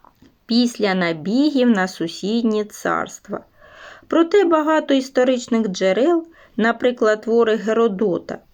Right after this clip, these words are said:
підносили інший портрет скіфського суспільства, розвинутого і майже досконалого.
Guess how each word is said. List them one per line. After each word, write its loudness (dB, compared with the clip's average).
підносили 2
інший 2
портрет -2
скіфського -4
суспільства, -4
розвинутого 2
і -2
майже 0
досконалого. -4